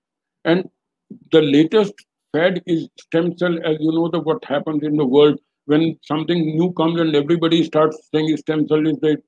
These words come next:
I mean, panacea for everything. It's a wonder thing. But stem cell so far has not shown any improvement or any positive sign in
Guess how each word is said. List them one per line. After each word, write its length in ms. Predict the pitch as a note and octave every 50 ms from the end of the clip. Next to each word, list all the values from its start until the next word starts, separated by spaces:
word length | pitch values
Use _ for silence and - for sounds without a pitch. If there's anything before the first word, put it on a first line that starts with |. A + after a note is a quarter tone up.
| -
I 60 | D3+ C#3
mean, 280 | C#3+ D3+ D3 D3 C3
panacea 420 | - C#3+ C#3+ C#3 C3+ - D#3+ D#3 D#3
for 200 | - D#3 D#3 D3+
everything. 460 | C#3+ C3+ C3 D3+ C#3+ - D#3+ D#3+ D#3+ - _ _ _ _ -
It's 160 | D3+ D#3+ -
a 60 | E3
wonder 380 | C#3 C3+ C#3 C#3+ D3 E3 D#3+ D#3 - -
thing. 200 | D#3 D#3+ E3 - _ _ _ _ _ _ -
But 220 | D3+ E3 E3 - - _ _ -
stem 360 | - - - F3+ F#3 F#3 E3+
cell 340 | F3 - F3 F3+ F3+ F3 F3 F3 - _ _ _
so 240 | - F3 G3+ G3 G3+
far 200 | - F3 F3 C#3+
has 200 | C#3 D3+ E3+ - -
not 320 | D3 D3 D#3+ F#3 - - -
shown 400 | - - - F3 F3 F#3 F#3+ F#3 - _ _ _ _ -
any 540 | D#3+ D#3 E3+ F3+ G3 A#3 B3+ B3+ A#3+ A3 - -
improvement 640 | E3+ D#3 D#3 - - D#3 D3+ D#3 D#3+ E3 F#3 F#3+ - _ -
or 180 | D#3 D3+ D#3 E3
any 360 | E3 E3+ F3+ G3 G3 F#3+ - _ _ _ _ _ -
positive 420 | E3 D#3 D#3 E3 D#3+ - F3+ E3 F3
sign 320 | - D#3 D#3 D#3 D#3+ D#3+ - _ _ _ _ _ _ _ _
in 200 | F3 E3 F3+ G3